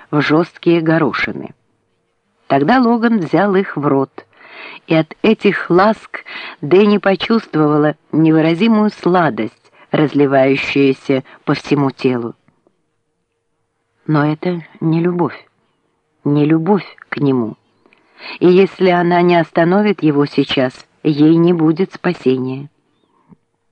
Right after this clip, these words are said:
«Логан, я хочу тебя, Дэнни». Руки Логана скользнули под нижнюю часть бикини,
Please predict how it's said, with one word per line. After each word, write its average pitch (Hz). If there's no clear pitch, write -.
«Логан, 143
я 160
хочу 180
тебя, 127
Дэнни». 110
Руки 170
Логана 175
скользнули 180
под 170
нижнюю 165
часть 160
бикини, 147